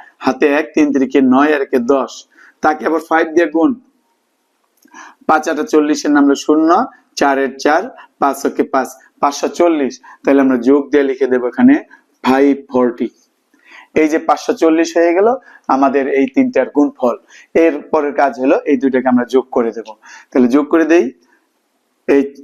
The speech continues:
জিরো এবং ফাইভ এ ফাইভ হলো, চার আর দুই এ ছয়, পাঁচ আর একে ছয়, ছয়শো পঁয়ষট্টি, সিক্স হান্ড্রেড সিক্সটি ফাইভ। এইটাই হচ্ছে আমাদের এ কিউব মাইনাস বি কিউবের মান। আমি লিখে দিতে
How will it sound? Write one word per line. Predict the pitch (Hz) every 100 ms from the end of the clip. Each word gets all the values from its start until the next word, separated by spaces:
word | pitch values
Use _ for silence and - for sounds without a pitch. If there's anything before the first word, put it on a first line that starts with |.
| 120
জিরো | 151 156 165
এবং | 156 147
ফাইভ | 139 143 135
এ | 131 -
ফাইভ | 139 147
হলো, | 156 160 185 _ _ _ _ _ _ _
চার | - 143 139 139
আর | 131
দুই | 135 139
এ | 135 -
ছয়, | 143 147 185 277 _ _ _ - -
পাঁচ | 143 143 139
আর | 131
একে | 127 147 185 _ -
ছয়, | 131 113 - - _ -
ছয়শো | 160 139 - 185 269 - _ _
পঁয়ষট্টি, | 160 143 143 - - 120 -
সিক্স | 160 143 -
হান্ড্রেড | 170 170 214 _ _ -
সিক্সটি | - - 151 -
ফাইভ। | 131 117 _ _ -
এইটাই | 175 185 165
হচ্ছে | 143 - 135
আমাদের | 131 135 196 - _ -
এ | 165 165
কিউব | 156 143 139
মাইনাস | 131 127 123 - _ _ -
বি | 139 135
কিউবের | 139 127 127 123
মান। | 120 - - -
আমি | 135 139 131
লিখে | 139 175 160
দিতে | 165